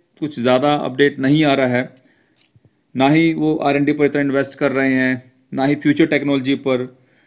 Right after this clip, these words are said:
ऐसा नहीं है कि पैसे की कमी नहीं है दोस्तों, पैसे की कमी बिल्कुल उन कंपनीज के पास भी नहीं है, लेकिन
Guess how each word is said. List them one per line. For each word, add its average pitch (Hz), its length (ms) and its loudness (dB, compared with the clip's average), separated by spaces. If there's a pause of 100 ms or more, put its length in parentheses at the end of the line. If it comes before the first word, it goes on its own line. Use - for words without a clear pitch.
ऐसा 147 220 0
नहीं 226 140 4
है 196 100 4
कि 196 80 2
पैसे 160 340 2
की 156 40 -6
कमी 143 200 0
नहीं 120 280 2
है 104 80 -2
दोस्तों, 165 260 -2
पैसे 165 300 -2
की 180 100 0
कमी 165 560 -4
बिल्कुल 135 300 -4
उन 156 140 -4
कंपनीज 156 360 -6
के 170 100 0
पास 139 300 -2
भी 151 80 -4
नहीं 143 160 0
है, 156 60 -2
लेकिन 180 500 2